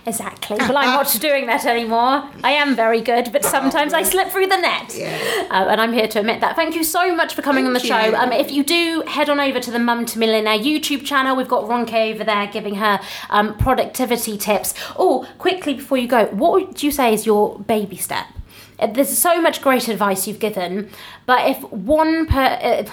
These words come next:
Speaker 1: if one person, if someone listening to this really wants to kind of hone in to get started on just being more confident in their business and brand, what's the one thing you would say to them?
Speaker 2: I want to say do something that you haven't done before.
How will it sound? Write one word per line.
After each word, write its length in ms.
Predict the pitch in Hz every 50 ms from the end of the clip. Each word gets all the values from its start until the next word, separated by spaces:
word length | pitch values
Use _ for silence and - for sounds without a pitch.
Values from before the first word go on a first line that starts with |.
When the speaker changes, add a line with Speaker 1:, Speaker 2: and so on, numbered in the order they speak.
| -
Speaker 1:
if 140 | - 190 196
one 160 | 208 208 202
person, 320 | 185 202 196 196 214 214 214 - - - -
if 120 | - 247 247
someone 340 | - - 311 330 330 311
listening 440 | 285 285 285 285 285 - 214 202 202
to 80 | - 208
this 240 | - 208 196 202 -
really 380 | 202 208 254 254 254 240 240
wants 320 | 220 202 233 226 202 - -
to 80 | -
kind 240 | 214 208 214 208 196
of 60 | 185
hone 500 | 190 - - - 269 262 262 262 254 247
in 320 | - - 208 190 190 190 190
to 80 | -
get 200 | - 240 247 240
started 520 | - - - 254 262 - - 208 220 202 190
on 140 | 202 202
just 220 | 190 208 208 - - - - _ _
being 520 | 269 262 285 294 269 240 208 208 220 214 - 202 -
more 200 | 233 226 226 220
confident 580 | 220 - - 262 277 240 - 233 233 226 208 208
in 120 | 208 208
their 100 | 208 196
business 420 | 190 196 226 214 208 202 196 190 -
and 120 | 202 202
brand, 460 | 196 214 202 190 185 190 185 190 196
what's 180 | 226 262 277 -
the 60 | 247
one 300 | 202 190 208 220 214 214
thing 180 | 208 - 196 202
you 60 | 196 185
would 100 | 180 -
say 160 | - 175 175
to 120 | 190 -
them? 340 | - - - - - 196 - - - - - - - - - - - - - - - - - - - _ _ _ _ _ _ - - - -
Speaker 2:
I 160 | 180 180 175
want 200 | 180 196 208 208 202
to 60 | -
say 220 | - - 180 165
do 200 | 160 165 165 165
something 400 | 165 165 - 165 - - - 160
that 100 | 160 151 -
you 280 | - 156 151 151 151 - -
haven't 280 | - - 160 156 - -
done 180 | 165 160 175
before. 380 | 165 156 - - - - -